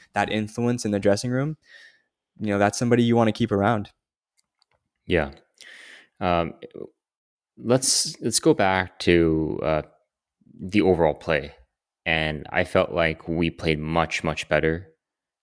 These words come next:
Speaker 2: compared to, let's say, against Young Boys, obviously.
Speaker 1: <laughs> Yeah,
Speaker 2: Um, do you
Speaker 1: that's, uh,
Speaker 2: think
Speaker 1: doesn't say much.
Speaker 2: Yeah, it doesn't say much,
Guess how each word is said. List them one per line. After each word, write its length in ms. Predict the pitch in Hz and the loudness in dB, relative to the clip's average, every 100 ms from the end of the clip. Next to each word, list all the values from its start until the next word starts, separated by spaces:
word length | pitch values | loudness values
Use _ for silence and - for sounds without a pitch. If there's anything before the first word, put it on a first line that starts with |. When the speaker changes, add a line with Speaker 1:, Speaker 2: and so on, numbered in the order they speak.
| - | -16
Speaker 2:
compared 480 | 80 - 80 78 | -14 -4 -2 -2
to, 440 | - - 76 73 73 | -4 -2 -2 -2 -2
let's 220 | 78 73 | -4 -2
say, 220 | - 73 76 | -2 -2 0
against 320 | 78 76 80 | -2 -4 -6
Young 220 | - 80 80 | -2 -2 0
Boys, 300 | 78 73 76 | 0 -2 -2
obviously. 560 | 76 76 - - 73 - - - - | -4 -4 -6 -8 -12 -16 -20 -16 -10
Speaker 1:
<laughs> 40 | - - _ | -10 -10 _
Yeah, 200 | - 78 | -6 -4
Speaker 2:
Um, 160 | 76 78 - | -4 -6 0
do 100 | 101 | 2
you 80 | |
Speaker 1:
that's, 100 | 104 | 2
uh, 100 | - | 2
Speaker 2:
think 340 | 107 98 - - | 0 0 -8 -14
Speaker 1:
doesn't 180 | - 120 | -8 -4
say 120 | 117 | 0
much. 160 | 107 104 | 2 2
Speaker 2:
Yeah, 220 | 73 69 - _ - | 0 -4 -12 _ -10
it 220 | 90 87 | -6 0
doesn't 260 | 104 104 85 | 2 2 2
say 160 | 85 | 2
much, 380 | 73 73 - - | 0 -4 -12 -10